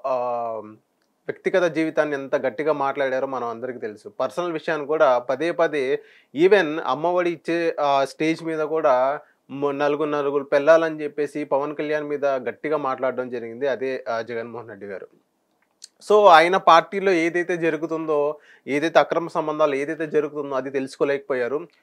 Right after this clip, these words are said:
So, కర్మ రిటర్న్స్ అని చెప్పుకోవచ్చు. ఎందుకంటే నిన్న ఏదైతే రెండు రోజుల నుంచి గట్టిగా జరుగుతుందో, దువ్వాడ శ్రీనివాస్ అనే వ్యక్తి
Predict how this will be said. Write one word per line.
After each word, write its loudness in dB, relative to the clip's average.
So, 8
కర్మ 2
రిటర్న్స్ 0
అని -2
చెప్పుకోవచ్చు. 0
ఎందుకంటే -2
నిన్న -2
ఏదైతే 0
రెండు -2
రోజుల 0
నుంచి -6
గట్టిగా -2
జరుగుతుందో, -2
దువ్వాడ 2
శ్రీనివాస్ -6
అనే -6
వ్యక్తి -8